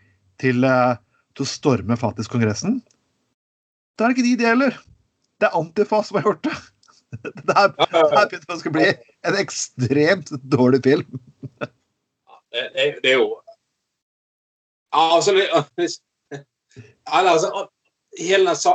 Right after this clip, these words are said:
Speaker 2: altså, det er jo for det første, det er selvfølgelig tragisk at det var fem stykker som ble drept i det her.
Speaker 1: Ja.
Speaker 2: Ja, og det er jo bare helt vanvittig at det kunne skje i det hele tatt. Eh, eh, og, og at <laughs> presidenten selv har oppfordret til, eh,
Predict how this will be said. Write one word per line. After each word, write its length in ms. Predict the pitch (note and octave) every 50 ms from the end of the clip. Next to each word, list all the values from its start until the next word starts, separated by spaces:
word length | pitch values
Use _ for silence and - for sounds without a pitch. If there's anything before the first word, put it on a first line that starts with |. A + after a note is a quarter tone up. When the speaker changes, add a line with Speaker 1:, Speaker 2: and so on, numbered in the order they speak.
| - -
Speaker 2:
altså, 120 | C#3+ E3+
det 80 | F#3 E3+
er 40 | D#3
jo 80 | C#3+
for 80 | C#3+ D3
det 100 | - D#3+
første, 260 | E3+ E3+ - - - E3
det 60 | E3
er 80 | D3+ C#3+
selvfølgelig 300 | - E3+ D#3+ C#3+ - -
tragisk 580 | - - E3+ D#3 C#3+ B2 A2+ G#2+ G2+ - - A#2
at 140 | A2+ - -
det 60 | B2
var 100 | A2+ A2 -
fem 140 | - E3+ - -
stykker 340 | - A2+ G#2+ - - A#2
som 120 | - G#2+ -
ble 80 | - -
drept 320 | G#2+ G#2+ G2 - - -
i 120 | - G#2+ G2+
det 40 |
her. 460 | G2 G2 G2 G2 G#2+ G#2 F2+ C#2+ D2+ D#2+
Speaker 1:
Ja. 120 | A2+ A3+ A#3+ D#3+ A#2 _ _ _ _ _ _ _ _ _ _ _ _ -
Speaker 2:
Ja, 380 | A#2 A#2 B2+ C3 B2+ C3 B2+ B2+ A#2+
og 60 | B2+
det 100 | C#3 D3+
er 80 | D3 C#3+
jo 80 | C3 C3
bare 240 | C#3 C#3+ C#3 C3
helt 200 | C#3 C#3+ C#3+ - - _ _ _ _ _
vanvittig 480 | C#3 C3+ C3+ C3+ D3 D3+ D3 - - B2
at 120 | A#2 A#2 -
det 140 | A2+ - -
kunne 200 | A#2+ A#2 A#2 -
skje 280 | - - - - - A2+ G#2+ G#2+ G#2
i 60 | G#2+
det 100 | A2 A2 A2+
hele 140 | B2 B2+ B2
tatt. 380 | - B2 A#2+ - _ - - - - - _ -
Eh, 420 | C3 B2 A#2 A#2 A#2 A#2 A2+ G#2+ G#2 - _ _ _ _ _ _ _ _ -
eh, 600 | - - B2+ C3 C#3 C#3 C3+ C3 C3+ C#3 C#3+ C#3+ C#3+
og, 420 | D3 D3 - C#3+ C#3+ C#3+ C#3+ C#3+ C#3 C#3 C3+ D3+
og 120 | C#3 C3+ C3
at 240 | B2 B2 - - C#3 A#2 - -
<laughs> 220 | D3+ D3 - -
presidenten 600 | C#3+ B2+ D3 D3+ D3+ D#3 D#3 D#3 D#3 _ - D3+
selv 380 | - - - E3 D#3 B2+ C#3+ C#3
har 240 | - - A#2+ A#2+ A#2+
oppfordret 680 | - - - - _ _ - A2+ G#2+ G2+ G2+ G2 G2 -
til, 320 | - B2 A2+ G#2 G2+ G2
eh, 340 | F#2+ F#2+ F#2 F#2 G2 A2 A2